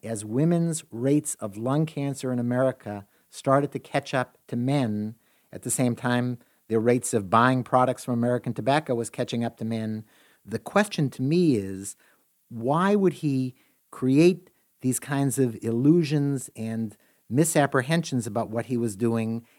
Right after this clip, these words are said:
and then leave all the papers that prove that he was lying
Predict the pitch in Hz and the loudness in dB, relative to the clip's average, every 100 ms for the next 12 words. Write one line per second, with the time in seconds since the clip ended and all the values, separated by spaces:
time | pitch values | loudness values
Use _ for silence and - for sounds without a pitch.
0 | _ 117 113 120 143 139 135 170 185 147 | _ 0 2 2 2 4 4 4 4 4
1 | 147 135 127 - 185 190 110 92 104 - | 4 4 -2 -2 -2 0 -6 -6 -12 -16
2 | _ _ _ - 110 120 - _ _ - | _ _ _ -4 -2 -2 -8 _ _ 2
3 | 170 185 180 117 110 123 117 117 123 120 | 6 6 6 -2 -4 -4 -2 -2 -2 -2
4 | 123 120 120 | -2 -2 -6